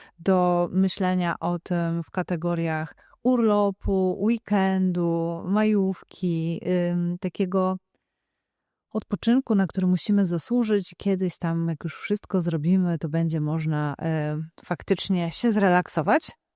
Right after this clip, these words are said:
Co jest takim myśleniem, mm, dosyć krótkowzrocznym, w tym sensie, że, e, wtedy, kiedy mamy nagromadzone napięcie przez długi czas,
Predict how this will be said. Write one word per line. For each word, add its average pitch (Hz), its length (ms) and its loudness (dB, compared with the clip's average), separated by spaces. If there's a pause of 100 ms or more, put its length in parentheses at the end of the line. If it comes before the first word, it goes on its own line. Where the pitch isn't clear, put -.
(840)
Co - 160 -2
jest 302 200 0
takim 233 340 0
myśleniem, 190 680 0 (680)
mm, 185 420 0 (120)
dosyć 202 380 -2
krótkowzrocznym, 175 1160 -2
w - 100 -20
tym 208 200 0
sensie, 190 500 -2
że, 170 480 0 (600)
e, 175 380 0
wtedy, 185 840 2
kiedy 175 280 0
mamy 170 400 0
nagromadzone 202 1160 2 (260)
napięcie 180 960 0
przez 175 400 -6
długi 196 280 0
czas, - 480 -4